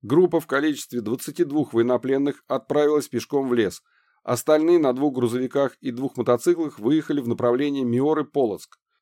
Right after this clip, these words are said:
Согласно показаниям пленных, целью двигающейся диверсионной группы противника является розыск секретных документов, находящихся в районе Полоцкого укреплённого района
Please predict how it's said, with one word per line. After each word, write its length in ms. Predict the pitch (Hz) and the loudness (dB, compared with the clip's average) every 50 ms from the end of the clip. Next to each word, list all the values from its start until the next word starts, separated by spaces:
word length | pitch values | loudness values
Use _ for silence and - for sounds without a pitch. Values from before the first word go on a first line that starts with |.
| _ _ | _ _
Согласно 600 | - - 123 147 147 147 143 139 127 - - 110 | -6 -2 -2 0 2 4 4 4 2 2 -2 -4
показаниям 600 | 90 117 - 117 127 127 156 160 160 160 156 131 | -2 -2 0 0 2 4 4 4 4 2 0 0
пленных, 420 | - 139 135 135 123 120 113 107 - | 0 0 0 2 2 0 -2 -4 -6
целью 360 | - - - 170 165 151 151 | -10 -4 -2 0 0 0 0
двигающейся 680 | 131 123 135 147 135 139 127 113 - 123 113 - 117 | -2 0 -2 -2 0 -2 -4 -4 -4 -8 -8 -8 -8
диверсионной 560 | 110 107 120 127 117 - - 160 165 156 147 | -4 -4 -2 -4 -2 -2 -2 0 0 0 0
группы 320 | 135 127 135 135 - - 110 | 0 0 0 -2 0 -2 -2
противника 680 | - 117 117 113 - 135 127 135 139 - 156 151 139 _ _ _ _ _ - | 2 0 0 0 0 -2 -2 -2 -2 -2 -2 -4 -4 _ _ _ _ _ -6
является 560 | 113 117 147 156 160 165 156 135 117 - 131 | 0 2 4 6 6 6 6 6 4 2 0
розыск 300 | 131 143 127 113 104 - | 2 2 2 0 -2 -4
секретных 520 | - - 127 117 - 147 139 117 120 110 107 | -8 -6 -6 -4 0 0 0 0 0 -2 -2
документов, 600 | 110 107 - 120 120 120 127 135 - 160 147 - _ _ _ _ - | -2 -2 -2 0 0 0 0 0 -2 -4 -6 -6 _ _ _ _ -8
находящихся 720 | - 110 110 131 135 139 151 143 - - 131 - - 120 | -6 -4 0 0 2 2 2 2 2 -2 -6 -6 -4 -2
в 60 | 107 | 2
районе 340 | 113 123 127 135 123 120 113 | 2 4 4 4 2 2 0
Полоцкого 640 | 95 _ _ - 135 156 160 156 139 - - 156 156 | -4 _ _ 0 0 0 0 0 -4 -4 -2 -2 -2
укреплённого 720 | 156 - 127 - 113 110 - 120 135 143 143 139 135 135 | -2 -4 -8 -8 -8 -6 -2 -2 0 0 0 0 0 0
района 440 | 131 135 147 147 127 110 98 82 - | 0 0 0 0 0 0 -2 -6 -14